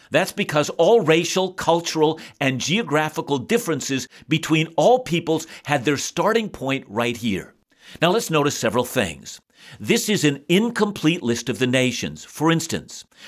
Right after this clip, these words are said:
verse two gives us seven sons of Japheth, but only two of these sons have their descendants listed.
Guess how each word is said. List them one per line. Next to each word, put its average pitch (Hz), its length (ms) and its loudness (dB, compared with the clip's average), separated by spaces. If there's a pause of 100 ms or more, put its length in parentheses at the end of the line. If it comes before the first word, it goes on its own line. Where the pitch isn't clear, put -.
verse 151 300 2
two 160 200 0
gives 135 300 0
us 127 200 0 (120)
seven 185 500 0
sons 127 440 -2
of 107 200 -4
Japheth, 127 640 -2 (300)
but 147 220 0 (180)
only 208 360 4
two 233 360 -2
of 120 120 0
these 143 240 -2
sons 120 360 -2 (140)
have 117 260 -4
their 156 160 4
descendants 123 580 -2
listed. 165 420 -2